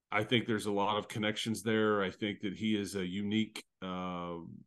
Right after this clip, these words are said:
personality. I think that they have tapped into hi-, hi-, his, um, you know, b-, really relationship building, I think. And I think he's kinda starting to tell people, you know, l-,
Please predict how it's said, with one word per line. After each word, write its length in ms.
personality. 960
I 80
think 360
that 180
they 140
have 200
tapped 380
into 720
hi-, 400
hi-, 340
his, 840
um, 680
you 100
know, 180
b-, 120
really 400
relationship 720
building, 320
I 100
think. 420
And 140
I 60
think 260
he's 220
kinda 340
starting 460
to 100
tell 240
people, 580
you 140
know, 420
l-, 400